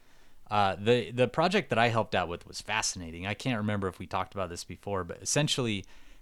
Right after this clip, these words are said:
what they were trying to do is extend the range of wild dogs again, like, put them back in places where they existed historically.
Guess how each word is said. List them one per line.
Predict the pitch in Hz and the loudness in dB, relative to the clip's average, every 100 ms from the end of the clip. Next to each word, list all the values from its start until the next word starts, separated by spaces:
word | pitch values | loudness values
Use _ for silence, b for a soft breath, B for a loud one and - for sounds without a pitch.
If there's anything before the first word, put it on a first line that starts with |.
| b | b
what | 113 113 - | -2 0 2
they | 131 | 2
were | 131 | 2
trying | - 117 | 2 2
to | 101 | 2
do | 95 95 90 | 0 -2 -2
is | 82 98 92 85 - - - - - | -2 -2 -2 -2 -4 -4 -8 -18 -16
extend | 92 - - 107 104 - | -4 -2 0 -2 -2 -4
the | 101 | -6
range | 90 92 107 127 | -2 0 0 -2
of | |
wild | 120 120 120 | 2 2 4
dogs | 120 120 113 | 2 0 -2
again, | 120 117 120 127 | -4 -4 -2 -4
like, | - - | -8 -10
put | - 113 | -10 -4
them | 110 | -2
back | 98 98 - | 0 0 -2
in | 98 92 | -8 -6
places | - 95 - 92 | -6 -6 -6 -6
where | 98 | -4
they | 92 | -4
existed | 90 104 - 95 85 | -6 -8 -8 -10 -8
historically. | - - 95 110 135 143 | -8 -4 -4 -4 -6 -6